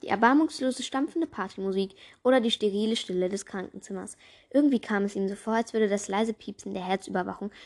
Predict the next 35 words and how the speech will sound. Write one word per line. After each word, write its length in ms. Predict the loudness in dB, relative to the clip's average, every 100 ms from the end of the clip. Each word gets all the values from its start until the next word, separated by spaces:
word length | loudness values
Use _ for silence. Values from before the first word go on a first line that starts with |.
| _ 2
die 40 |
Lautlosigkeit 800 | 6 6 4 -4 -4 -6 -8 -6
sogar 220 | -6 -6
verstärken. 600 | -8 -12 -10 -10 -12 -16 _ _ -8 0
Aber 100 | 2
zumindest 380 | 4 4 4 2
bedeutete 500 | 0 0 -4 -12 -8
das 180 | -8
Piepsen, 460 | -6 -8 -8 -6 -6
dass 120 | -2
sein 180 | 0 2
Bruder 220 | 0 -2
noch 160 | -4 -2
am 120 | -2
Leben 300 | -2 -4 -8
war. 180 | -10 -12 _ _ -20 -20 -20 2
Er 80 | 4
warf 140 | 6
einen 140 | 4 2
Blick 160 | -2
auf 100 | -6
sein 180 | -4 -4
Handy. 400 | -4 -8 -10 -14 _
Zwei 240 | -4 -2 0
Uhr 80 |
dreißig. 580 | -2 -4 -6 -10 -18 -20 _ _ _ _
Das 140 | 4
letzte 280 | 4 4 2
Mal 160 | 4 6
war 120 | 4
er 200 | 2 -2
an 160 | 0
Silvester 460 | 4 4 4 0 -10
so 80 | -6
lange 340 | -4 -4 -6